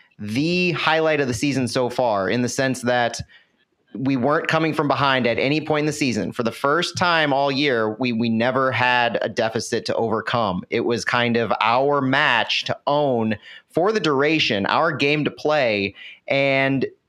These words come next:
and we really made the most of it with all of these, uh, chances created, opportunities, the possession,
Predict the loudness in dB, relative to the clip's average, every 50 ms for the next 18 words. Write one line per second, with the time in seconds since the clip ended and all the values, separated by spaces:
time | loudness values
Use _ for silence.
0 | _ _ -4 -2 -2 0 0 0 0 2 2 2 2 2 2 2 2 2 2 2
1 | 2 2 2 0 0 0 0 0 0 0 0 0 0 0 -2 -2 0 0 0 0
2 | 0 0 0 0 0 0 0 0 0 -2 -4 -6 -12 -18 -20 -14 _ -2 0 0
3 | 0 0 0 0 0 0 0 0 -2 -2 0 0 2 2 2 2 2 2 2 2
4 | 2 2 0 0 -2 -2 0 0 0 0 0 0 2 2 0 0 -2 -2 -2 -4
5 | -4 -2 -2 -2 0 0 2 2 2 2 2 2 2 2 0 -2